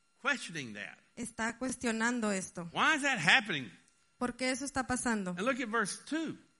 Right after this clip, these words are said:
Speaker 2: Y mira el versículo dos.
Speaker 1: You have planted them.
Speaker 2: Tú los plantaste.
Speaker 1: He said, "You know, Lord, these are, these are people you planted."
Speaker 2: Estas son las personas que tú has plantado.
Speaker 1: And they've taken root.
Speaker 2: Y echan raíces.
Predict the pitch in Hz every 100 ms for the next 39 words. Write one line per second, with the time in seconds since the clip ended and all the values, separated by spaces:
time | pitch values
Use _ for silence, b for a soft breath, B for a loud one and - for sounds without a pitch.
0 | _ - 247 254 269 262 247 254 - 254
1 | 233 220 196 - 131 202 285 208 170 -
2 | 254 320 294 139 147 117 - - _ _
3 | - 262 294 - 269 254 247 254 247 202
4 | 185 180 - - 220 196 233 247 247 151
5 | 254 190 262 254 117 - 135 240 208 190
6 | 220 208 311 320 247 165 - - - -
7 | 247 302 269 294 240 247 254 254 247 240
8 | 254 269 247 294 339 - 262 - 208 180
9 | 180 - - _ _ _ _ - 202 202
10 | 214 214 226 202 185 302 254 - - -
11 | _ 240 247 254 262 285 254 240 254 -
12 | 214 190 - -